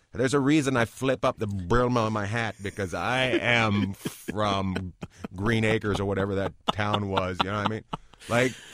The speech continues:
Speaker 1: honest to God, I remember seeing an escalator for the first time, and just moving stairs was just blew my head up.
Speaker 2: Did the experience of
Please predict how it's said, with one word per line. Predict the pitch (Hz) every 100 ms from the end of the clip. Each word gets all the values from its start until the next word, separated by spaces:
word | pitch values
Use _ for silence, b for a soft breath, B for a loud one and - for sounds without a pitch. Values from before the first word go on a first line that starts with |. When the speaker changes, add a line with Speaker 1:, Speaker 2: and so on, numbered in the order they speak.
| -
Speaker 1:
honest | 120 139 135
to | 139
God, | 127 -
I | 113
remember | 160 160 151 131
seeing | - 127 113
an | 107
escalator | 107 110 98 90
for | 95
the | 90
first | 92 90 -
time, | 90 82
and | 82
just | 98 90
moving | 98 104 95 82
stairs | - 92 90 90 71
was | 76 73
just | - 85 80 - _ _ _ _ -
blew | 92 98 98
my | 82 73 73
head | - 82 85 90 82
up. | 76 - 120
Speaker 2:
Did | 120 127
the | 127
experience | - 160 156 -
of | 123 110